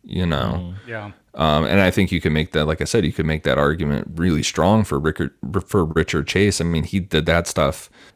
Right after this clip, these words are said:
Speaker 1: completely on impulse and never tried to cover up what he was doing. He just went along and
Speaker 2: He didn't know what the fuck he was doing. He was just out of
Speaker 1: Yeah, he was
Speaker 2: control.
Speaker 1: like, he had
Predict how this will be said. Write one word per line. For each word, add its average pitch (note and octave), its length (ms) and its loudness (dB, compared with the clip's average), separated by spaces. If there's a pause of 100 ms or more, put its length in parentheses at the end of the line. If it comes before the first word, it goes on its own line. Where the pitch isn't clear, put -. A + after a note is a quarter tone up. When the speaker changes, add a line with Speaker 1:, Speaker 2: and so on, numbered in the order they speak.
(180)
Speaker 1:
completely G#2 580 4
on D#2+ 120 4
impulse E2 520 2
and D#2+ 380 0
never F#2 420 4
tried D2+ 380 0
to C#2+ 360 -2 (420)
cover D#2 400 0
up - 140 -4
what - 140 -2
he D2+ 100 -4
was - 160 -8
doing. G1+ 380 -6
He F#2 140 -2
just F2 180 0
went D2+ 260 0
along E2+ 520 2
and D#2+ 360 -4 (220)
Speaker 2:
He C#3 80 0
didn't C#3 160 4
know D#2+ 80 0
what A#2 180 0
the - 80 -10
fuck D#2 300 -12
he E2 120 -10
was E2 160 -10
doing. D#2+ 340 -12
He F2 100 -10
was F#2 120 -10
just E2+ 180 -16
out E2 120 -6
of F2+ 60 2
Speaker 1:
Yeah, E2 120 4
he G2 180 4
was G2 140 4
Speaker 2:
control. F2 120 4
Speaker 1:
like, F2 80 2
he G#2 160 4
had D2+ 480 0